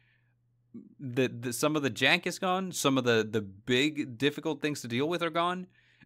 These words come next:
Uh, like, some, for s-,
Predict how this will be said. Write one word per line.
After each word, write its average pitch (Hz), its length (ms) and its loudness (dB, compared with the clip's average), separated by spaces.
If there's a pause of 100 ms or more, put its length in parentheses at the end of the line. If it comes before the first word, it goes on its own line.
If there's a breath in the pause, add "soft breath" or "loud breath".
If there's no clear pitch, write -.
Uh, 107 540 8
like, 120 240 2 (140)
some, 160 500 0 (800)
for 147 100 -4
s-, - 140 -6